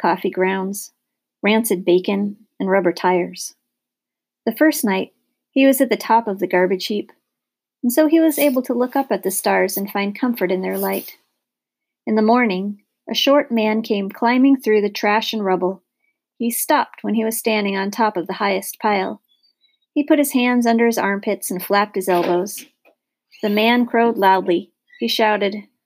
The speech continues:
"Who am I? I'm Ernest. Ernest, who is king of the world. How can I be king of the world? Because I'm king of garbages, and garbages is what the world is made of.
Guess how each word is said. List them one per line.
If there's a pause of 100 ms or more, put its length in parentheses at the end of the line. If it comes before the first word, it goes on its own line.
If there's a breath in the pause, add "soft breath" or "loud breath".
(380)
"Who
am
I? (140)
I'm
Ernest. (380 loud breath)
Ernest,
who
is
king
of
the
world. (460)
How
can
I
be
king
of
the
world? (400)
Because (160)
I'm
king
of
garbages, (340)
and
garbages
is
what
the
world
is
made
of.